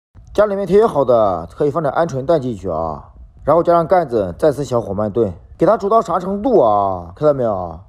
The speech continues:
捞出一块肉来，哭呲一掐过去了，然后开大火收汁儿，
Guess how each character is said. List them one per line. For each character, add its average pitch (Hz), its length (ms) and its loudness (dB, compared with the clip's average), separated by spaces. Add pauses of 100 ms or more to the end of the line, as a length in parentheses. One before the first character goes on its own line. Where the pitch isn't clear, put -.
捞 165 180 2
出 180 100 -2
一 165 60 0
块 175 140 2
肉 175 140 0
来， 117 240 2
哭 151 220 -6
呲 165 100 -8
一 143 140 -2
掐 107 400 0 (160)
过 143 180 0
去 107 140 -6
了， 76 320 -6 (580)
然 123 120 2
后 139 60 0
开 139 140 -4
大 156 160 2
火 101 140 -6
收 110 180 -4
汁 107 140 -4
儿， 95 260 0